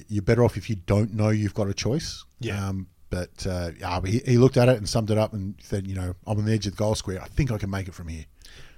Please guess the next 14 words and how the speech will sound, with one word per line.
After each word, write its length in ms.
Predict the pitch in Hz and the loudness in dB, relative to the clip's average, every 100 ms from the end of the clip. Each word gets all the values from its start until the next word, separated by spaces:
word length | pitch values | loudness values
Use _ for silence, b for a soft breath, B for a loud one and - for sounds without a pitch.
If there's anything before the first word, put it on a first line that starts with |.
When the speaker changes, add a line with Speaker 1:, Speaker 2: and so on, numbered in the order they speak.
| B B | B B
Speaker 2:
Yep. 140 | - - - - - 113 | -14 -14 -20 -20 -14 -6
Um, 500 | 110 110 110 113 117 - - - - - - - | -4 -4 -4 -8 -10 -20 -20 -20 -20 -20 -18 -10
but 180 | 175 170 | -8 -4
no, 160 | 220 | -2
it 40 | 175 | -2
was, 180 | 139 139 - - B - - - - | -4 -6 -16 -16 B -18 -20 -20 -14
it 60 | 123 | -10
was 100 | 120 | -6
entertaining 460 | 190 180 160 151 120 | -8 -6 -4 -4 -4
to 60 | |
watch 260 | 110 123 127 | -6 -6 -4
knowing 160 | 113 | -4
the 100 | 110 | -4
result. 300 | 110 101 92 | -4 -6 -10